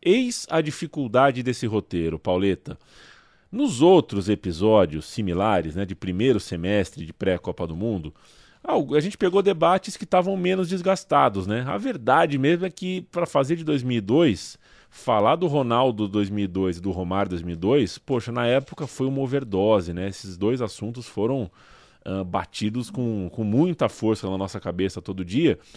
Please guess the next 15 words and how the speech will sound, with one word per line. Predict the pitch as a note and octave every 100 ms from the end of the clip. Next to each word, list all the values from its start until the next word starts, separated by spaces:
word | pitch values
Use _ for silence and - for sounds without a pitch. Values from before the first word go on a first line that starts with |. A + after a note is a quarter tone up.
| - _
então | E4 - A2
a | A2+
gente | A#2 -
teve | - G2 A2
que | - A#2+ A#2
tentar | E2+ G#2 F2 G2
achar | A2+ - F#2+
uma | B2 D3+
bossa | F2+ F#2+ A2 -
aqui | D#2+ -
pra | A2 D#3
não, | D#3 F3+ G#2 - - - - - _
pra | G#2 G#2
não | G2+ F#2+ F#2 E2+
tornar | - F#2+ E2 F2+